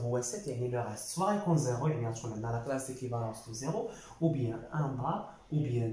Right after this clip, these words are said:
deux bar, ou bien trois bar, quatre bar, cinq bar,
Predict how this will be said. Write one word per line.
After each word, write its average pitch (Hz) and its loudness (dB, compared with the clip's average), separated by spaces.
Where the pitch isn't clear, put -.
deux 131 2
bar, 214 0
ou 143 2
bien 123 2
trois 156 0
bar, 226 -4
quatre 170 0
bar, 220 0
cinq 170 4
bar, 202 0